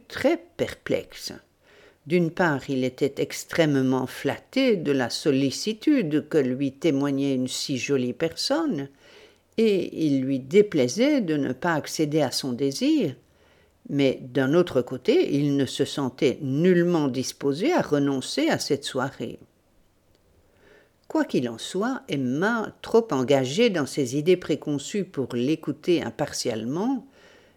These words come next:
fut très satisfaite quand il acquiesça vaguement en murmurant : « Oh, il fait bien froid, en effet. » Elle se réjouissait de lui avoir fourni un prétexte pour se libérer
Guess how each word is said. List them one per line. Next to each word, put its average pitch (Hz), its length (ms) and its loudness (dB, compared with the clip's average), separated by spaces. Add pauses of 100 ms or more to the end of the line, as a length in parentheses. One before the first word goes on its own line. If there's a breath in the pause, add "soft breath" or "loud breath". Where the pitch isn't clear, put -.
(200 soft breath)
fut 151 580 -2
très 254 180 2
satisfaite 165 1000 -2
quand 147 300 -6
il 135 120 -2
acquiesça 139 560 -2
vaguement 127 920 -4
en 127 40 -4
murmurant : « 143 920 -6 (440 loud breath)
Oh, 202 500 -2
il 190 80 -2
fait 175 280 2
bien 175 240 0
froid, 131 380 -8
en 180 200 -4
effet. » 139 640 -6 (1000 soft breath)
Elle 143 140 -8
se - 160 -4
réjouissait 175 680 2
de 139 100 0
lui 127 160 0
avoir 127 340 -2
fourni 151 440 -4
un 131 80 0
prétexte 190 840 0
pour - 240 -6
se - 160 -4
libérer 180 840 0